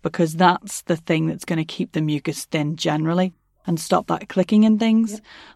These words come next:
Speaker 1: Lots of people profess to things like green apples and pineapple juice and whatnot. And to be honest, apart from a bit of steaming, I think, as well is quite good.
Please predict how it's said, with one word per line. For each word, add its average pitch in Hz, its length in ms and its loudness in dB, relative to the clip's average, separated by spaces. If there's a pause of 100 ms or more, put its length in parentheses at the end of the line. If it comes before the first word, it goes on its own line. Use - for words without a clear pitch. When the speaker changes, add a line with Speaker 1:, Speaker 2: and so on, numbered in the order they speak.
Speaker 1:
Lots 226 220 0
of 247 100 -6
people 220 240 4
profess 180 580 0
to 160 500 0 (140)
things 180 300 0
like 170 200 -2
green 175 260 2
apples 160 500 2
and 156 140 -4
pineapple 175 500 0
juice 165 440 0
and 170 100 0
whatnot. 165 420 0 (160)
And 185 160 -10
to 196 100 -6
be 220 120 2
honest, 269 440 2
apart 254 320 2
from 240 200 0 (300)
a 220 100 2
bit 214 160 2
of 202 80 2
steaming, 220 640 4
I 220 80 2
think, 202 200 0
as 185 120 0
well 190 160 4
is 196 100 0
quite 202 220 -2
good. 196 200 0